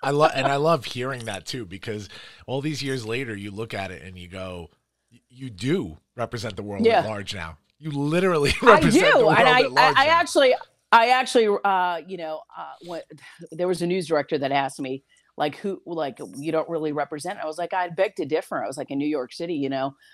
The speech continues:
Speaker 2: uh, the Asian population is the fastest growing population, and, and you have nobody here that represents me.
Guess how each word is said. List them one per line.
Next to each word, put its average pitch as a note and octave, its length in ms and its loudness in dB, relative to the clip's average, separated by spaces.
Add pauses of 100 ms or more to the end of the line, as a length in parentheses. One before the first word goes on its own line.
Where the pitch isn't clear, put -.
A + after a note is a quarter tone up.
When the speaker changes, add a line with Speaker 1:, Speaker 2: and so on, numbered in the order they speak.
(180)
Speaker 2:
uh, C3 220 -2
the C3 80 -4
Asian C#3+ 260 -4
population C#3+ 540 -6
is C3 80 -10
the C3+ 80 -16
fastest C#3 440 -4
growing D3+ 220 -2
population, D3+ 640 -2
and, C#3 120 -4
and D3 240 0
you F#3+ 140 0
have E3+ 140 -2
nobody E3 760 2
here G3+ 280 -4
that F3 220 -4
represents G#3 580 -8
me. A3+ 400 -8